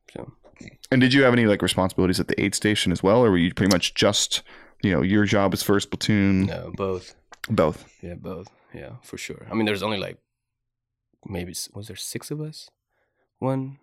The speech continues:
Speaker 1: yeah, like, less than five. I think five to six of us there. You know, one per platoon, and then you had, you had Rudy and then Hollers. So
Speaker 2: And would they, like,
Speaker 1: everybody
Speaker 2: rotate you through the aid station based on whether you were on Q R F or whether you were on a mounted day or dismounted day, or wha-, I mean, how did they decide
Speaker 1: Yeah,
Speaker 2: who
Speaker 1: whenever,
Speaker 2: was
Speaker 1: whenever I was there,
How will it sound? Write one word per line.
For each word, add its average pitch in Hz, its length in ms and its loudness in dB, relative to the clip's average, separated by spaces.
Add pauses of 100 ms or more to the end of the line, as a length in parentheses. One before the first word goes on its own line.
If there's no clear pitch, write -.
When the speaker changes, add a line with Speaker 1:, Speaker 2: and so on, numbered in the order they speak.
(340)
Speaker 1:
yeah, 120 140 2
like, 98 200 -2
less 110 200 -6
than 104 100 -6
five. 95 360 -14
I 117 40 -14
think 104 160 -12
five 98 200 -6
to 87 60 -16
six - 220 -10
of 90 100 -12
us 98 140 -16
there. 87 180 -16
You 101 100 -16
know, 98 140 -14
one 107 180 -4
per 113 120 -6
platoon, 98 420 -8
and 90 100 -8
then 95 120 -10
you 98 80 -12
had, 95 280 -10 (380)
you 117 100 0
had 95 220 -2
Rudy 98 280 -6
and 90 120 -8
then 90 100 -10
Hollers. 92 600 -12 (680)
So - 100 -2
Speaker 2:
And 123 80 4
would 113 80 6
they, 113 160 6
like, 101 120 6
Speaker 1:
everybody 92 120 0
Speaker 2:
rotate 104 300 2
you 95 60 2
through 110 320 2
the 104 100 4
aid 95 140 2
station 98 360 0
based 92 220 2
on 95 80 2
whether 92 180 2
you 90 120 2
were 85 60 4
on 80 100 2
Q - 180 0
R 87 140 4
F 90 340 0
or 85 60 2
whether 82 220 2
you 82 140 2
were 78 60 2
on 76 160 0
a - 380 0
mounted 92 360 2
day 85 180 2
or 78 80 0
dismounted 87 420 0
day, 90 160 2
or 87 160 2
wha-, 82 140 0
I - 60 -2
mean, 98 120 -2
how 92 160 2
did 80 80 0
they 78 160 0
decide 160 160 4
Speaker 1:
Yeah, 143 100 6
Speaker 2:
who - 40 6
Speaker 1:
whenever, 120 240 2
Speaker 2:
was - 120 0
Speaker 1:
whenever 143 320 0
I 101 100 2
was 92 180 -6
there, 101 440 -2